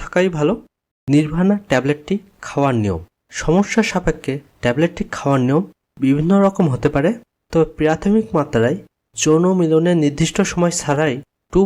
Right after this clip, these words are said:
পয়েন্ট ফাইভ এমজি করে, অর্থাৎ ফাইভ এমজি ট্যাবলেটটি অর্ধেক করে দৈনিক একবার খাওয়া যায়। প্রয়োজনে এই ডোজ বাড়িয়ে ফাইভ এমজি করা যায়। আর এমার্জেন্সি বা ওয়ান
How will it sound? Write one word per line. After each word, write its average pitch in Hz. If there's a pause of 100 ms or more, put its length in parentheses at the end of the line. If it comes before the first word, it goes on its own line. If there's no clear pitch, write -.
পয়েন্ট 196
ফাইভ 151
এমজি 190
করে, 123 (240)
অর্থাৎ 120 (160)
ফাইভ 123
এমজি 170
ট্যাবলেটটি 156 (420)
অর্ধেক 147
করে 131 (300)
দৈনিক 135 (220)
একবার 120 (100)
খাওয়া 120
যায়। 135 (300)
প্রয়োজনে 180 (220)
এই 131
ডোজ 143 (100)
বাড়িয়ে 123 (360)
ফাইভ 175
এমজি 180 (100)
করা 107
যায়। 85 (280)
আর 131 (240)
এমার্জেন্সি 151 (280)
বা - (120)
ওয়ান 156